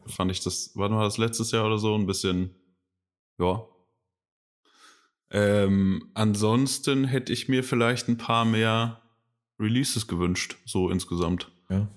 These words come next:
Speaker 2: Wobei ich glaube, gefühlt sind's irgendwie viele, die jetzt irgendwie drumherum rauskommen, ne? Es kommt ja irgendwie so eine neue Silhouette, irgendwie twenty ninety oder sowas, also so ein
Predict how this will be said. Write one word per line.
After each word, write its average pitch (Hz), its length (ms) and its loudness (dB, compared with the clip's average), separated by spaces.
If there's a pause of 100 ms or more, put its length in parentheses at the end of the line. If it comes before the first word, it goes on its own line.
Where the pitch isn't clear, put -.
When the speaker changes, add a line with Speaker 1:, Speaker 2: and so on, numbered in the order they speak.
(360)
Speaker 2:
Wobei 120 180 0
ich 120 60 -4
glaube, 127 180 -2
gefühlt 151 480 0
sind's 156 280 -2
irgendwie 131 300 0
viele, 175 480 0
die 170 160 -6
jetzt 160 160 -2
irgendwie 160 200 0
drumherum 156 380 -2
rauskommen, 160 640 0
ne? 135 140 2
Es 139 120 -4
kommt 127 180 -2
ja 127 100 2
irgendwie 120 640 0 (920)
so 120 60 -4
eine 117 100 2
neue 113 300 2
Silhouette, 120 480 0
irgendwie 123 320 0 (640)
twenty 135 320 0
ninety 165 540 0
oder 160 160 0
sowas, 160 260 0
also 117 140 0
so 113 140 2
ein 113 220 0